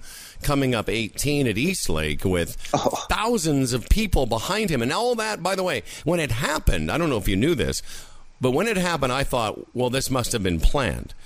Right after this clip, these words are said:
Speaker 1: because they used to do that in the majors where they would put that rope line and, and they would let the crowd,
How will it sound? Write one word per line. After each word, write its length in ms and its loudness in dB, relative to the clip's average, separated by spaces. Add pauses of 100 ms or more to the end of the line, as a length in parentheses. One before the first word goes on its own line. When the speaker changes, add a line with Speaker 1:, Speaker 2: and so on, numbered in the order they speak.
(160)
Speaker 1:
because 220 0
they 80 2
used 220 2
to 80 0
do 180 2
that 200 0
in 140 2
the 60 2
majors 440 0
where 120 2
they 80 0
would 160 0
put 140 6
that 180 -2
rope 340 2
line 500 2
and, 140 -4 (320)
and 160 0
they 80 0
would 140 0
let 240 -2
the 80 -2
crowd, 200 -2